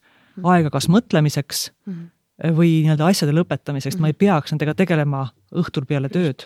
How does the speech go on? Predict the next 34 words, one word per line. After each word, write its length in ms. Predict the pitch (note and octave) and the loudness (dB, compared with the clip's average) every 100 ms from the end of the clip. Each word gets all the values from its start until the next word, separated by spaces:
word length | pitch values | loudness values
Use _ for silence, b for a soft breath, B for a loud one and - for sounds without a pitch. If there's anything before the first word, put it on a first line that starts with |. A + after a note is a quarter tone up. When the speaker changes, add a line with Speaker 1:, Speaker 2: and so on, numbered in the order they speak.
| _ _ _ | _ _ _
Speaker 1:
just. 140 | - E3 | -6 0
Speaker 2:
või 120 | E3+ | 0
siis, 380 | - D#3 - F#3 | 0 -2 -2 -2
Speaker 1:
Mhm. 80 | D3+ | 0
Speaker 2:
äh, 200 | C#3+ C#3+ | 0 0
nädalavahetuseti. 840 | D#3 D3+ C#3+ D3 D#3 E3+ E3+ - | 0 0 -2 -2 -4 -6 -10 -8
Speaker 1:
Mhm, 80 | D3+ | -10
mhm, 380 | E3+ E3+ _ F#3 | -10 -16 _ -16
mhm. 100 | F3+ F3+ - | -16 -16 -8
Seadsid 380 | B3+ C4 - E3+ | -4 -4 -4 -6
piirid 380 | - A3 F#3+ D#3+ | -2 0 0 -2
väga 240 | E3 E3 E3 | -4 -6 -6
konkreetsed. 560 | D#3+ - E3 D#3 - | -10 -10 -10 -10 -2
Speaker 2:
Väga 180 | F3+ G3 | 2 4
Speaker 1:
Mhm, 40 | D#3+ | 4
Speaker 2:
konkreetsed, 500 | D3+ E3 D#3 - D3 | 2 0 0 -2 -6
Speaker 1:
mhm, 120 | E3+ | -2
Speaker 2:
jah. 140 | D#3 D3+ | -2 -2
Speaker 1:
mhm. 320 | F#3 F3+ F#3+ b b - | -4 -10 -16 b b 0
Speaker 2:
Ja, 220 | F3 E3 - | 4 4 4
ja 80 | F3 | 2
tegelikult 320 | A#3 G3 - | 2 2 2
see 140 | G#3 | 6
aitas. 460 | F#3 F#3+ - - - | 6 4 -2 -6 -6
Speaker 1:
Mhm. 240 | E3 D#3+ E3 _ _ _ - D#3 | -10 -14 -18 _ _ _ -2 2
Speaker 2:
Ja, 260 | D#3 D#3 D3+ | 4 4 4
ja 80 | D#3 | 4
ma 80 | |
tundsin, 380 | D3+ A3 A3 F3+ | 6 6 4 0
et, 200 | D3 - D3 D3 B2+ _ _ _ _ _ _ _ _ _ _ F3+ | -2 0 2 2 0 _ _ _ _ _ _ _ _ _ _ 4
mm, 540 | E3 D#3 D3+ D3 C3+ - | 6 6 6 4 0 0
ma 100 | D#3 | 0
saingi 400 | F3+ G#3 F#3 D3 | 4 6 6 2
sellest, 480 | E3+ D#3 D3+ - | 2 2 2 0